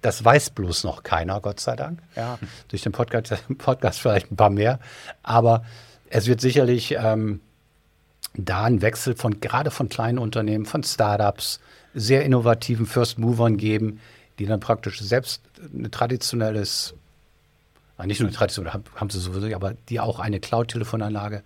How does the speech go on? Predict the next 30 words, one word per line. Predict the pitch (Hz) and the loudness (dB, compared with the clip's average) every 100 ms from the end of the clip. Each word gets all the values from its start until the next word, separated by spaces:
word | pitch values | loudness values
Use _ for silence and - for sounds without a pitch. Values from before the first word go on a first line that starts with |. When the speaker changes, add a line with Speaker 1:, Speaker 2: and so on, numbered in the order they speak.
| _ - - - - | _ -20 -20 -20 -8
Speaker 1:
dann | - - | -4 0
überspringen, | 147 113 92 - - 113 113 147 175 - _ _ | 6 6 6 2 2 2 4 2 -2 -8 _ _
ja, | - 117 | -8 -6
und | - 104 | -6 -4
dann | 107 101 | -4 -2
direkt | 104 110 - - - _ _ | 0 0 -2 -16 -18 _ _
unter | - 104 | -8 -6
Umständen | 104 95 92 101 | -4 -4 -6 -6
auf | 95 | -6
ein | 98 | -8
K-I-basiertes | 87 117 107 98 95 98 90 101 | -6 -4 -4 -4 -4 -4 -6 -6
System, | - - - 98 - - - - | -6 -6 -8 -12 -14 -20 -20 -14
äh, | 139 - | -14 -14
gehen. | - 92 _ _ _ _ - _ _ _ _ _ _ - | -18 -18 _ _ _ _ -20 _ _ _ _ _ _ -8
Speaker 2:
Playstyle | 95 90 - 85 | -4 -2 -2 -4
wird | 87 | -6
sich | - | -10
bis | 92 | -4
dahin | 85 85 | 2 2
ja | 85 | 4
auch | 87 | 0
ein | |
bisschen | 107 - 113 | 0 -4 -2
verändern, | - 117 127 143 | -2 0 -4 -4
bis | - | -8
zweitausenddreißig. | - 101 107 107 104 - 85 95 110 113 | -4 -2 -2 -4 -6 -8 2 2 2 -2
Was | 113 - | -4 -4
würdest | 110 107 | -4 0
du | |
sagen, | 98 101 104 107 - | 6 6 6 0 -6